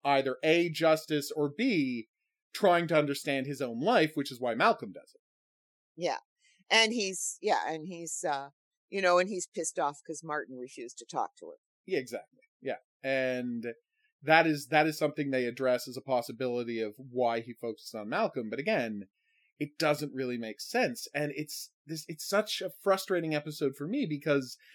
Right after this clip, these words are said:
Speaker 1: this could have been their, and I mean, I know I'm writing in my head the episode, the show I wanna be watching, not the show we're watching, and that's not always
Speaker 2: Yeah.
Speaker 1: the best thing to do. But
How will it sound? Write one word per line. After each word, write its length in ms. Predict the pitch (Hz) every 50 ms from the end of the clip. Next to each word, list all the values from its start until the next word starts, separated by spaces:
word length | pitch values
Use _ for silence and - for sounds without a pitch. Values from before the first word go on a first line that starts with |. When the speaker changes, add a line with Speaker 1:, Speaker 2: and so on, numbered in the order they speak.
| - _ _ -
Speaker 1:
this 260 | 160 185 196 196 -
could 340 | - - - - - 214 202
have 220 | 202 170 151 -
been 300 | 156 160 165 160 160 151
their, 540 | 147 143 143 139 135 131 127 120 117 110 98 - _ _ _ -
and 100 | 135 139
I 40 | 135
mean, 220 | 139 139 139 127 - _ _ _ - - - _ _ -
I 120 | - 180
know 180 | 185 185 196 202
I'm 140 | 196 185 175 156
writing 300 | 160 165 170 160 156 151
in 80 | 147
my 160 | 147 143 135
head 260 | 127 127 151 156 151 135
the 120 | 135 131
episode, 340 | 127 - 139 - - - - 139
the 120 | 135 139
show 340 | 127 - - - 139 131 123
I 100 | 120 117
wanna 340 | 113 113 107 107 120 131 143
be 140 | 143 165 156
watching, 420 | 147 147 156 160 160 - 196 165
not 140 | 139 123 117
the 60 | - 117
show 160 | - - 120
we're 140 | 113 110 104
watching, 420 | 101 92 98 123 - - 247 277
and 80 | 196 120
that's 180 | 117 - -
not 140 | 127 117 117
always 180 | 113 107 - 151
Speaker 2:
Yeah. 60 | 147
Speaker 1:
the 120 | 135 110
best 140 | 107 104 -
thing 140 | 135 117 107
to 80 | 104
do. 380 | 98 - 277 311 226 151 147 147 - - - - _ _ _ _
But 160 | - 214 214